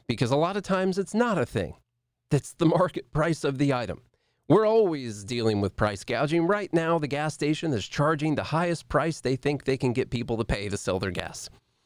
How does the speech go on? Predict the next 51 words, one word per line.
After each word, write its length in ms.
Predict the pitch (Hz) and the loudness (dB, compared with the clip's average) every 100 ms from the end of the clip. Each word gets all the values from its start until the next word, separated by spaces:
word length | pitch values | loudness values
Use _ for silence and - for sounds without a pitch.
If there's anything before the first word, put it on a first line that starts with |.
| _ _ _ _ - | _ _ _ _ -2
That 160 | 120 | 0
is 140 | 139 110 | 0 2
what 160 | 127 | 2
they're 140 | 131 120 | 2 0
doing. 260 | 95 87 - _ _ _ - | -2 -4 -10 _ _ _ -4
And 120 | 101 | 0
they're 100 | 98 | 2
looking 260 | 92 151 151 | 2 2 2
around 300 | 139 139 135 | 2 2 2
at 60 | 120 | 2
all 120 | 147 | 2
the 140 | 127 | 0
other 160 | 151 147 | 0 0
gas 220 | 143 139 | 0 -2
stations, 460 | 143 147 151 139 113 | -2 -2 -2 -2 0
and 160 | 101 | 0
they're 160 | 98 90 | 2 4
all 340 | 185 180 160 - | 4 2 -2 -8
charging 540 | - 156 165 143 156 117 | 0 2 2 0 -2 0
what 200 | 110 - | -2 -2
the 100 | 95 | 0
highest 360 | 151 156 - | 0 0 -2
price 280 | 151 135 - | 0 0 0
is 200 | 127 123 | 0 0
that 120 | 107 | -2
they 120 | 113 | -2
can 160 | 110 101 | -2 -2
get 180 | 98 - | -2 -6
for 200 | - 76 | -6 -6
it. 180 | - - _ _ _ _ _ _ - | -8 -18 _ _ _ _ _ _ -4
And 160 | 127 127 | -2 0
then 380 | 165 175 165 160 _ _ _ - | 2 2 2 -4 _ _ _ -6
something 400 | - 170 175 135 | -2 0 2 2
happens 440 | 151 160 160 143 | 2 2 0 2
where, 320 | 131 151 156 | 2 4 2
uh, 180 | 139 143 | 2 0
we 200 | 151 233 | 0 0
don't 260 | - - - | 2 2 2
want 280 | 117 107 | -2 0
any 160 | 104 98 | -2 0
gas. 420 | 107 92 - - | -2 -6 -8 -4
Maybe 300 | 110 110 127 | -2 0 -2
there 160 | 120 131 | 2 2
were, 280 | 131 123 110 | 2 0 -2
there's 200 | 123 - | -2 0
travel 400 | - 151 127 104 | 0 2 2 -2
restrictions 560 | 98 - 107 104 92 | -2 0 0 0 -2
across 300 | 101 123 113 | 0 0 0
the 100 | 123 | -2
entire 340 | 117 127 123 123 | -2 0 0 0
country. 480 | 143 135 87 - | 0 0 -4 -8